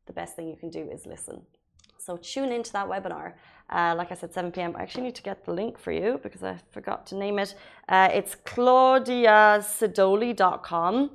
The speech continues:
Claudia, C L A U D I A S I D O L I dot com. Um, but it's also just a reminder that today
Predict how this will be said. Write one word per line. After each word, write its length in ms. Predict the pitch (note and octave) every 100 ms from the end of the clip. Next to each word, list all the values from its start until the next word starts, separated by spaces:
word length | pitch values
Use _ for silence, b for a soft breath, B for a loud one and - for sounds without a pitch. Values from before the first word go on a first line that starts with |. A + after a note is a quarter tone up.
| B B
Claudia, 420 | - G3 G3 G3 F#3+
C 160 | G3
L 120 | F#3 F#3
A 20 |
U 140 | F3+
D 180 | F3 F3+
I 60 | F3
A 320 | F3 E3+ E3+ -
S 180 | F3+
I 140 | F3+ F3
D 220 | F3+ F3
O 160 | - F3
L 160 | E3+
I 180 | - E3+
dot 200 | E3+ E3
com. 320 | F3 F3 F#3 B B B B
Um, 140 | G3
but 80 | A#3+
it's 100 | A#3+
also 180 | C4+ A#3
just 160 | B3
a 60 | B3
reminder 320 | G#3+ G3+ F#3+
that 120 | F#3 F#3+
today 220 | G3+